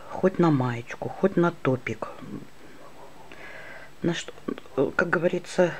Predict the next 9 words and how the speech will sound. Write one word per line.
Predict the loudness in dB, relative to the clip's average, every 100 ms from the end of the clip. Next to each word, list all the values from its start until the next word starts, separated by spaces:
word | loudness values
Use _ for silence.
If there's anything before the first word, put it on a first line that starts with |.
| -12 -14 -16 -16 -14 -14 -14 -14 -16 -16 -16 -16 -16 -16 -16 -16 -16 -16 -16 -6 2
как | 2 2
объяснить, | -2 -6 -8 -4 -4 -2
что, | 0 0 0 -8 -10 -12 -14 -16 -16 -16 -16 -16 -16 -16 -16 -16 -16 -12
что | -6 4 6
захочет | 6 4 0 -4 -4 -8
человек, | -6 -4 -6 -6 -10 -12 -12 -16 -16 -16 -16 -8
тот | -8 -2
может | 0 0 -2
и | -8